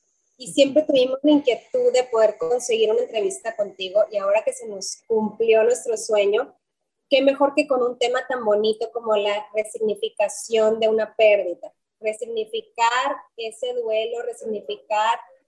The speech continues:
lo que nos deja esa persona o esa situación, lo que sea que estemos pasando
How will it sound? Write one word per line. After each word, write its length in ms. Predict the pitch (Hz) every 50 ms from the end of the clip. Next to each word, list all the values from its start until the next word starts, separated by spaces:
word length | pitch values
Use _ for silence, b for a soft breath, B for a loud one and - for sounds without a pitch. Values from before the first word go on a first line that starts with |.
| _ _
lo 200 | 247 240 226 -
que 140 | 233 220 226
nos 400 | 226 214 208 202 202 - 196 208
deja 240 | 226 220 220 254
esa 240 | 240 - 269 254 -
persona 720 | - 208 196 - - 208 208 208 208 214 214 220 220 226 226 - 208
o 280 | 202 196 196 196 190 202 202 202
esa 400 | 208 208 208 208 - - - 214
situación, 960 | 214 - 233 - - 190 185 - - - 220 214 208 208 208 208 214 214 - b b b b b _ _ _ _ _
lo 160 | 240 240 220
que 120 | - 240 220
sea 180 | - 240 240
que 80 | 233 262
estemos 540 | 240 - - 240 233 247 247 254 254 - -
pasando 600 | 226 220 214 - - 220 214 220 220 220 226 226